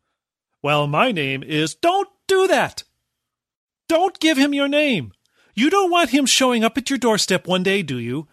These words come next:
Don't forget, he's probably unstable. He's got some sort of implant problem.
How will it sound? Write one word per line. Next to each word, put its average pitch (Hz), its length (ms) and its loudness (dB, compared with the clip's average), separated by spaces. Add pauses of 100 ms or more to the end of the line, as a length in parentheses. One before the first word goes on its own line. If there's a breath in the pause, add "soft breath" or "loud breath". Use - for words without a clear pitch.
(380)
Don't 156 220 -2
forget, 214 460 -4 (240)
he's 196 180 -2
probably 214 540 -2
unstable. 175 640 -4 (160 loud breath)
He's 254 160 0
got 247 160 2
some 226 180 2
sort 214 220 2
of 208 120 0
implant 233 560 -2
problem. 131 420 -2